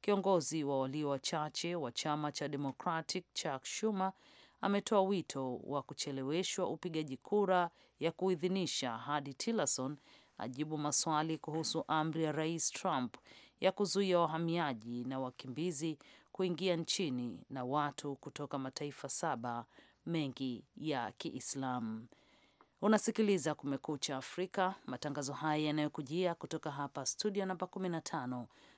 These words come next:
za idhaa ya Kiswahili ya Sauti ya Amerika hapa Washington D C. Msikilizaji, tunapatikana pia kupitia kwenye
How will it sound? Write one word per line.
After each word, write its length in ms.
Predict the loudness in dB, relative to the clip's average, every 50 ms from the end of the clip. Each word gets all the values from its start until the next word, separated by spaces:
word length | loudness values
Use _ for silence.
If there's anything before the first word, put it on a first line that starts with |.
| _ _
za 220 | -8 -6 -4 -4 -4
idhaa 460 | -4 -6 -4 -2 -2 0 0 0 0
ya 140 | 0 -2 -4
Kiswahili 720 | -4 -6 -6 -4 -4 -2 -4 -4 -2 -2 -2 0 2 2
ya 80 | 2 2
Sauti 440 | 2 2 2 0 0 0 -2 -2 -2
ya 40 | 0
Amerika 420 | 0 0 -2 -2 -4 -6 -8 -8
hapa 420 | -8 -6 -6 -6 -6 -6 -4 -6
Washington 960 | -6 -6 -6 -6 -6 -6 -6 -4 -4 -4 -4 -4 -8 -10 -10 -10 -8 -8 -8 -8
D 160 | -8 -6 -4
C. 460 | -4 -4 -4 -4 -6 -6 -6 -6 -8 -10 -12 -18 -18 -16 -10 -4
Msikilizaji, 640 | -2 0 0 0 0 0 0 0 0 0 -2 -2 -2
tunapatikana 680 | -4 -4 -4 -4 -4 -4 -4 -4 -4 -4 -2 -4 -4 -4
pia 360 | -6 -6 -2 0 2 2 0 0
kupitia 640 | -2 -4 -4 -4 -4 -4 -2 -2 0 0 0 -2 -4 -8 -16 -20 -20 -10
kwenye 500 | 0 4 4 4 4 4 2 2 0 -2